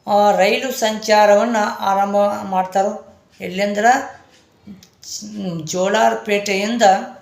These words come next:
ಬೆಂಗಳೂರವರೆಗೆ ರೈಲು ಸಂಚಾರವನ್ನ ಪ್ರಾರಂಭಿಸಿದವರು ಯಾರಪ್ಪ ಅಂತಂದ್ರ ಈ ಮಾರ್ಕ್ ಕಬ್ಬನ್ ಅವರು ಅಂತ ಹೇಳ್ತೇವೆ. ಹದಿನೆಂಟುನೂರ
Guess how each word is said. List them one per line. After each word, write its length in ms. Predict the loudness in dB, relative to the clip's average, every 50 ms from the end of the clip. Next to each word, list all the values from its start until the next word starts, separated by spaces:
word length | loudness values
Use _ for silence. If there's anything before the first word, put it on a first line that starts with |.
| -20 _ _ _ _ _ _ _ _ _ -16
ಬೆಂಗಳೂರವರೆಗೆ 1160 | -12 -4 -2 -2 0 0 -2 -4 -6 -4 0 2 4 4 4 4 4 2 2 0 0 0 0 0
ರೈಲು 360 | -2 -2 -2 -2 -4 -6 -8
ಸಂಚಾರವನ್ನ 800 | -8 -8 -8 -8 -8 -2 0 2 2 2 2 0 0 -2 -2 -2 -2 -2 -2 -4 -4
ಪ್ರಾರಂಭಿಸಿದವರು 1000 | 0 2 2 2 2 0 -4 -6 -8 -8 -8 -8 -6 -2 -2 -2 -2 -4 -6 -6
ಯಾರಪ್ಪ 420 | -4 -2 -2 -2 -4 -4 -2 -2
ಅಂತಂದ್ರ 360 | -2 -2 -4 -4 -4 -2 0 -2 -2 -4 -8 -16 -20 -20 _ _ _ _ _ -12
ಈ 180 | -10 -8 -6
ಮಾರ್ಕ್ 380 | -4 -2 0 2 2 0 0 -2
ಕಬ್ಬನ್ 340 | -2 -2 0 -2 -4 -2 -4
ಅವರು 260 | -4 -4 -4 -4 -4
ಅಂತ 420 | -4 -6 -6 -6 -6 -6 -8 -12
ಹೇಳ್ತೇವೆ. 600 | -10 -8 -8 -8 -6 -4 -4 -4 -4 -6 -8 -12 -16 _ _ _ _ _ _ _ -8
ಹದಿನೆಂಟುನೂರ 680 | -8 -6 -4 -4 -4 -4 -4 -6 -8 -6 -4 -2 0